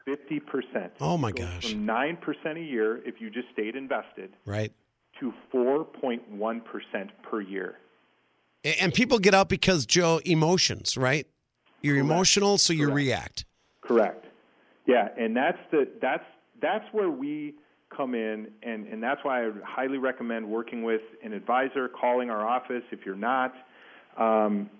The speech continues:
Speaker 1: that's where we can help give you the, um, the education and help you walk through this and make logical decisions with,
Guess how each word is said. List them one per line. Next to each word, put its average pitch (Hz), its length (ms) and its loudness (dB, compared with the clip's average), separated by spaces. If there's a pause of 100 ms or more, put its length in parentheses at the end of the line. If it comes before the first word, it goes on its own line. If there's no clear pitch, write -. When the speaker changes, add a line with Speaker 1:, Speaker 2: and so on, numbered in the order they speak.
(180)
Speaker 1:
that's 131 300 4
where 156 160 4
we 117 220 -2
can 110 220 -8
help - 540 -2 (680)
give 156 260 4
you 123 460 -2 (580)
the, 104 540 -4 (200)
um, 101 540 -6 (680)
the 110 140 -2
education 117 840 -2 (840)
and 113 280 0
help 156 440 0
you 127 140 6
walk 113 380 4 (140)
through 160 200 2
this 98 280 -4 (200)
and 113 200 -4
make 120 300 0
logical 120 640 2
decisions 107 680 -4 (120)
with, 110 220 6